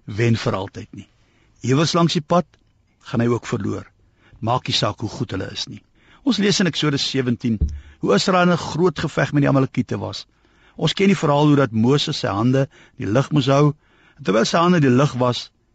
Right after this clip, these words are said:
het Israel gewen. Vers dertien sê, Josua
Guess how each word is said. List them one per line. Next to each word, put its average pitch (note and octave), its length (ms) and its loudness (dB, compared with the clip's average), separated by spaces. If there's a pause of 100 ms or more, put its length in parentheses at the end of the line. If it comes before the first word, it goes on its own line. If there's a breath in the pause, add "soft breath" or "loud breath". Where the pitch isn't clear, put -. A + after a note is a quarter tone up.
(120)
het - 140 -16
Israel A#2 340 -2
gewen. C#3 380 0 (420 soft breath)
Vers B2 240 -2
dertien A#2+ 380 0
sê, A2 260 -8 (360 soft breath)
Josua F3+ 480 2